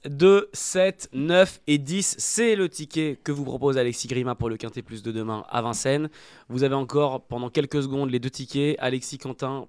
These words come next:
pour cet R un C quatre, euh, ce prix de Vic-sur-Serre. Les amis, sans plus attendre, on va passer à l'analyse du deuxième Quintet du week-end. On a parlé de samedi, on va maintenant parler de dimanche. Et dimanche, on reste à Vincennes,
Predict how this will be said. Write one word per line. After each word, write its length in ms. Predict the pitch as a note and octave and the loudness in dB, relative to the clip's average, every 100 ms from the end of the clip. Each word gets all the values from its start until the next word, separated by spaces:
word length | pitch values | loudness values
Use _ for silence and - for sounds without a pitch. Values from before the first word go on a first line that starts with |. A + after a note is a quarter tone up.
| - | -8
pour 320 | C#3 C3+ - | -4 -4 -4
cet 180 | C3 B2+ | -6 -4
R 120 | B2 | -4
un 60 | A#2+ | -4
C 140 | A#2+ | -6
quatre, 380 | - C3 - - - - - - - | -4 -4 -6 -14 -14 -18 -18 -12 -4
euh, 360 | G2 G2 F#2+ F#2 | -2 -2 -4 -6
ce 160 | A#2+ | -8
prix 280 | - C#3 C3 - | -10 -12 -14 -12
de 100 | A2 | -12
Vic-sur-Serre. 1040 | A2 C#3 - - - A#2+ - D3+ E3 E3+ - - - - - | -12 -12 -12 -10 -8 -6 0 2 2 0 -4 -20 -20 -12 2
Les 220 | D3+ D#3 | 6 6
amis, 380 | D#3+ F#3 G3 - | 6 4 0 -6
sans 220 | - F#3+ | -6 -4
plus 220 | F#3 G3 F#3 | -2 0 0
attendre, 500 | F#3 G3 G#3 G3+ - | 2 0 2 -2 -4
on 100 | F3 | 0
va 100 | F#3 | 0
passer 480 | F#3+ F#3 F#3 F#3+ F3+ | 0 0 4 4 4
à 140 | D#3 | 2
l'analyse 380 | E3 E3+ F3 F#3 | 0 0 -4 -10
du 100 | D#3 | -12
deuxième 540 | C#3+ A#3+ F#3+ A3+ F#3 D#3 | -6 -4 2 2 2 -4
Quintet 640 | F#3 E3 E3+ E3 D3+ B2+ | -6 -4 -2 -2 -4 -8
du 420 | A#2+ D3+ F3 D#3+ | -10 -6 -6 -6
week-end. 640 | C#3 C#3+ F3 - F#3+ G3+ G#3 D#3 | -6 -4 -2 2 2 2 -2 -4
On 80 | D3 | -4
a 80 | C#3+ | -2
parlé 200 | C#3+ C#3 | -4 -4
de 60 | |
samedi, 400 | - C#3+ C#3+ A3+ - - - - | -6 -6 -8 -12 -14 -20 -20 -12
on 80 | C3 | -2
va 100 | D#3 | 0
maintenant 480 | C3 - D3+ F#3 F3+ - | 0 -4 -4 -4 -6 -6
parler 420 | C#3 C3 C#3+ C#3 - | -4 -2 -2 -4 -6
de 180 | A#2 G3+ | 0 0
dimanche. 500 | E3 D#3 F#3 A#3 - | 2 -2 -2 -4 -6
Et 80 | E3 | -10
dimanche, 320 | D3+ D#3+ D#3+ | -8 -10 -10
on 80 | A2 | -10
reste 200 | A#2 - | -10 -8
à 40 | G#2+ | -8
Vincennes, 400 | A#2+ E3 F3+ | -8 -6 -6